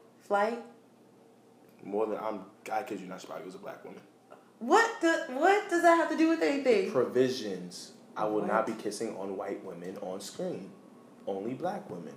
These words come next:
Speaker 2: right?
Speaker 1: Y'all
Speaker 2: So,
Speaker 1: mad because
Speaker 2: so
Speaker 1: she's
Speaker 2: think about it.
Speaker 1: sleeping with
Speaker 2: So,
Speaker 1: Tommy?
Speaker 2: so think, it's not even that. It's all about provisions. I'll take the role, but listen, I'm not comfortable doing that.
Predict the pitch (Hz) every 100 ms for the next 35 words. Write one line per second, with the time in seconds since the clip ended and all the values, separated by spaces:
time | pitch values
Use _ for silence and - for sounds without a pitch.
0 | - 80 104 180 - - - - - -
1 | - 214 240 247 277 277 175 165 151 226
2 | - 269 247 226 185 - 269 277 233 349
3 | 392 392 381 233 220 294 302 349 349 392
4 | 202 196 185 185 254 - 170 220 220 220
5 | 240 247 - - - - - 131 143 131
6 | 120 131 120 185 123 101 - - 113 139
7 | 180 - 127 131 170 117 - - 117 127
8 | 156 104 92 - 143 143 - 151 - 113
9 | 127 165 127 104 -